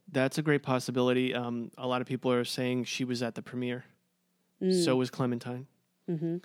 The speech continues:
Speaker 1: But we know Clementine for sure because of the I D number. Some people are saying Peter Abernathy. I
Speaker 2: That
Speaker 1: don't
Speaker 2: would really mess with Dolores. Now, I wouldn't think that
Speaker 1: I don't think so.
Speaker 2: that's Maeve's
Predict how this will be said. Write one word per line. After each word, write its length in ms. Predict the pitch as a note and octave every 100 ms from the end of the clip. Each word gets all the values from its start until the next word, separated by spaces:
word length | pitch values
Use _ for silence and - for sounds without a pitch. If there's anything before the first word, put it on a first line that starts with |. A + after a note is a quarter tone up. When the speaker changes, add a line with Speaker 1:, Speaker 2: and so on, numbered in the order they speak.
| _ -
Speaker 1:
But 80 |
we 80 | B2+
know 140 | C3+ C#3
Clementine 440 | D3+ C#3 C#3 C3+
for 140 | -
sure 240 | B2 C3+ A#2+
because 300 | A#2 - A#2+
of 80 | A2+
the 120 | A#2
I 80 | A2+
D 160 | B2
number. 340 | A#2+ G2+ - - _ _
Some 280 | - - C#3+
people 240 | D#3 C#3+ D3
are 80 | C3
saying 360 | - C3+ B2+ -
Peter 300 | - C#3+ C3
Abernathy. 640 | B2 A2+ A2+ A2+ A2+ B2+ C#3+ - - - -
I 40 | F3+
Speaker 2:
That 40 |
Speaker 1:
don't 140 | C3+ D3
Speaker 2:
would 120 | E3
really 720 | D#3+ E3 F#3 G3+ G#3+ A3 A3
mess 260 | A3 G3+ F#3+
with 120 | G3
Dolores. 360 | F#3 F#3+ E3+ D#3+ - -
Now, 240 | G#3+ G3+ -
I 180 | G#3+ B3+
wouldn't 300 | C#4 C#4 G#3+
think 300 | - G3+ F#3
that 240 | E3 D#3+
Speaker 1:
I 20 | B2+
don't 180 | A#2+
think 200 | - A2
so. 120 | - F#3
Speaker 2:
that's 280 | F#3+ F3 -
Maeve's 600 | F#3 F3+ E3+ E3+ - -